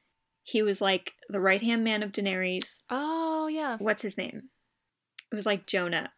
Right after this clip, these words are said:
Speaker 1: or something like that.
Speaker 2: Don't remember.
Speaker 1: Jorah. No. God damn.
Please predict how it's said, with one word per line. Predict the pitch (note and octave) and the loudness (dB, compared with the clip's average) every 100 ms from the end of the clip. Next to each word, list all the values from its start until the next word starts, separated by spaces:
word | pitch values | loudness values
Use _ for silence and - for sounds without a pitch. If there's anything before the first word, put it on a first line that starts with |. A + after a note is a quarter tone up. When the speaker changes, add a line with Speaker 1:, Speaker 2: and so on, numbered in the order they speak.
| _ - | _ -6
Speaker 1:
or | G3 | -4
something | F3+ - - - - | -4 -10 -12 -16 -18
like | _ | _
that. | - - _ _ _ | -20 -20 _ _ _
Speaker 2:
Don't | - G#3 | -10 -8
remember. | F#3+ F#3 | -8 4
Speaker 1:
Jorah. | G3+ F3+ - - - _ | 6 6 2 -4 -18 _
No. | F#3+ - - _ _ _ _ _ - | -6 -6 -10 _ _ _ _ _ -4
God | C4 - | -4 -4
damn. | - | -12